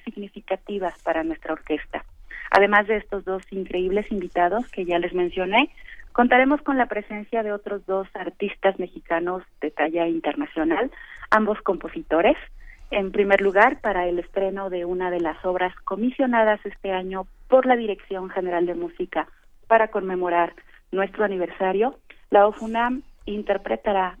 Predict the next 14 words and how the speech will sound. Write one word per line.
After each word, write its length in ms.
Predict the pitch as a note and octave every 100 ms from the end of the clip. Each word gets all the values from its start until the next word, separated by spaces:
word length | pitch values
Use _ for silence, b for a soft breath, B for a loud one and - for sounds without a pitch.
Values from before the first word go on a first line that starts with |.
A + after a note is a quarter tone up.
| -
del 160 | F#3+
maestro 540 | F3+ F3+ F3 - - - -
Samuel 400 | F#3+ F3+ F#3+ F#3+ -
Simán, 360 | F#3+ G3+ B3 C#4+ - -
Ríos 360 | - G3 F#3 F3+ - - -
y 100 | G3
Vertientes. 580 | F#3 - F3 D#3 - D3 - - -
Reitero, 440 | - F#3 F#3 F#3 G3+
es 140 | F#3+ F#3+ -
estreno 400 | F3 F#3 F3+ F3
mundial. 520 | E3 E3+ G3+ B3+ F4 b b b -
Estamos 340 | F3+ F3+ F3
muy 140 | F#3+
contentos 540 | F#3+ G3+ G3 F#3 G3